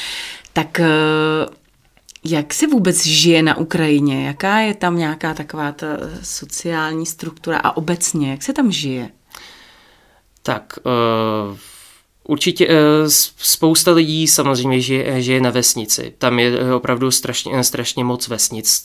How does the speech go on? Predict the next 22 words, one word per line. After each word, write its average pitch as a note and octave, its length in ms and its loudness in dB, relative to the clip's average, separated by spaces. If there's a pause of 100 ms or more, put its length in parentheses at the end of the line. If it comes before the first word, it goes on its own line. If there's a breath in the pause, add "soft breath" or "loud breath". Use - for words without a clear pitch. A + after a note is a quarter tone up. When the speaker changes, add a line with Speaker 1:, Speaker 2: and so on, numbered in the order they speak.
Speaker 2:
a A2+ 240 2
tam, B2 380 2
eh, B2 160 4
ta B2 140 0
životní B2+ 460 0
úroveň B2+ 540 4
není B2+ 240 4
úplně B2 460 2 (120)
s-, - 180 0
není C3 360 4
určitě - 360 0
taková, A#2+ 420 4
na A#2+ 140 2
jakou A#2 240 -2
jsme B2 200 2
zvyklí A#2 340 -4
v - 80 -10
Česku, - 340 -2
že G#2+ 260 -2 (640 loud breath)
je A#2 120 2
ta-, B2 120 2
eh, A#2 160 2